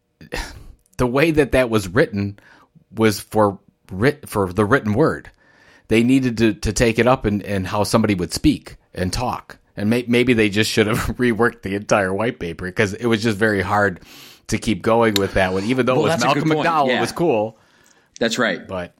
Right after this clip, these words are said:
Speaker 1: yeah, anyways.
Speaker 2: That's right. Well, writing it for the format, right?
Speaker 1: Yes.
Speaker 2: Writing it, writing it for dialogue rather than that, rather than sort of reading is, is,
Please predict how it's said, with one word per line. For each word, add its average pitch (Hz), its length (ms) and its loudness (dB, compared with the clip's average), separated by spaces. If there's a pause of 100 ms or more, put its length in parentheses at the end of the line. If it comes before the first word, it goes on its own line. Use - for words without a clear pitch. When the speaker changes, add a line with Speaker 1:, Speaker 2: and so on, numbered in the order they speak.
Speaker 1:
yeah, 82 380 -14
anyways. 98 160 -10
Speaker 2:
That's 120 180 0
right. 98 180 0
Well, 139 220 -2
writing 156 400 0
it 120 80 -2
for 135 120 -2
the 117 120 0
format, 110 420 -2
right? 101 140 0
Speaker 1:
Yes. 95 80 -4
Speaker 2:
Writing 113 360 2
it, 107 300 -2
writing 113 300 0
it 113 140 0
for 117 100 0
dialogue 101 540 0
rather 92 220 0
than 90 420 -2
that, 90 140 0
rather 90 300 0
than 85 220 -2
sort 87 180 -4
of 80 260 -6
reading 90 540 0
is, 78 280 -2
is, 85 360 0